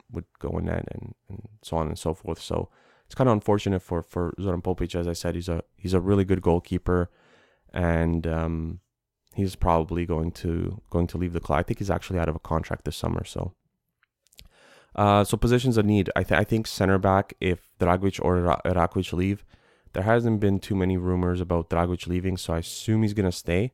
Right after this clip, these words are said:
I wouldn't be shocked if he leaves, but I, just for now, I assume he's gonna stay with the club. Rakic, again, I mentioned, uh, the team wants a lot of money for him, twelve to fifteen million euros. He'll probably stay. Um, Pamkov, according to reports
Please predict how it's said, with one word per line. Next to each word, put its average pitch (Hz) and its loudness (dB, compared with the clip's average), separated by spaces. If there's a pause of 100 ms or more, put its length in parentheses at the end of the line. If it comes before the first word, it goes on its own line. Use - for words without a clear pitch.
I - -2
wouldn't 101 0
be 90 -4
shocked 90 0
if 87 -4
he 90 -4
leaves, 98 -4
but 87 0
I, 82 0 (240)
just 101 -4
for 98 -2
now, 90 4
I 80 0
assume 85 -2
he's 90 0
gonna 85 -2
stay 92 -2
with 82 -2
the - -10
club. 98 2 (520)
Rakic, 95 2
again, 92 0
I 90 2
mentioned, 90 -2
uh, 82 -4
the 87 -10
team 92 0
wants - -4
a 82 -2
lot 90 4
of 90 0
money 92 0
for 95 -2
him, 95 -2
twelve 90 0
to 92 -6
fifteen 90 -4
million 85 0
euros. 95 0 (720)
He'll 104 0
probably 98 2
stay. 92 2 (100)
Um, 87 -2
Pamkov, 104 0 (420)
according 98 0
to 101 2
reports 95 -2